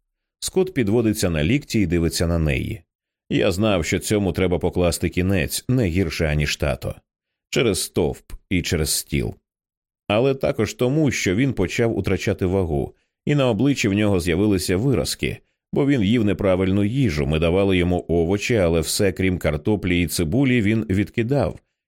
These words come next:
і одне око його, те, яке тато йому колись поранив, стало молочно-білим на червоному тлі. Крім того, зуби в нього почали випадати,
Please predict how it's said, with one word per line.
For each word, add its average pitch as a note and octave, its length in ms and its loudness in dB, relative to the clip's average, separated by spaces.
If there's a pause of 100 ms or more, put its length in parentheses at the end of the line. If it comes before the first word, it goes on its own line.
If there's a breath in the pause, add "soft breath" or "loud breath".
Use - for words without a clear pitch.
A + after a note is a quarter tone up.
і E3 100 2
одне F#2+ 260 2
око F#2+ 360 0
його, D2+ 380 0 (360)
те, B2 140 2
яке F#2 240 0
тато F2+ 320 0
йому F2+ 240 2
колись F#2+ 400 2
поранив, E2+ 580 0
стало F#2+ 380 2
молочно-білим F#2+ 920 0
на F#2 180 2
червоному E2+ 580 0
тлі. C2 380 -6 (840)
Крім B2 240 0
того, A#2 500 0
зуби C#3 380 0
в G#2+ 100 0
нього G#2 380 2
почали F2 500 0
випадати, F2 760 -2